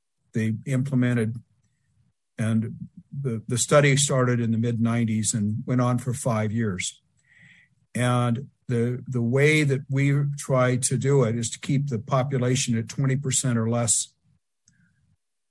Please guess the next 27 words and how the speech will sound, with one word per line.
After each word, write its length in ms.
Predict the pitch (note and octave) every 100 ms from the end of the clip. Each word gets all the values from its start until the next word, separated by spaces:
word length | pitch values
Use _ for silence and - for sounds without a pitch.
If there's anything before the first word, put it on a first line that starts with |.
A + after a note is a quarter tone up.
| -
uh, 220 | G#2 G#2 -
of 160 | B2+
the 240 | B2 A#2+ A#2 -
total 280 | - D3+ C#3+
population 680 | C#3+ A#2+ A2+ A2+ G#2+ G2+ A#2+
to 100 | A2+
be 120 | B2+
special 440 | A#2 - A2 - A#2+
needs. 480 | A#2+ A2+ F2+ -
And 140 | G2+ F#2
when 100 | A#2+
I 60 |
say 300 | G#2+ - B2+
special 440 | A2+ - A#2+ - A#2+
needs, 380 | A#2+ B2+ A#2 -
it 140 | A2+
can 120 | -
be 220 | A2 G#2+ A2 - - -
Mental 240 | C3 B2
Health 360 | A#2 D3 C3+ C#3
Services 680 | C3+ B2 A#2+ - G#2+ - -
Act 300 | A#2+ A2+ -
people 320 | C3+ B2 C3
or 320 | A#2 A2+ G#2+ A2 - - _
homeless 460 | C#3 B2+ A#2+ A2 - -
or 380 | A2+ G#2+ G#2+ -
vets. 640 | A#2 B2 A2+ A#2+ - -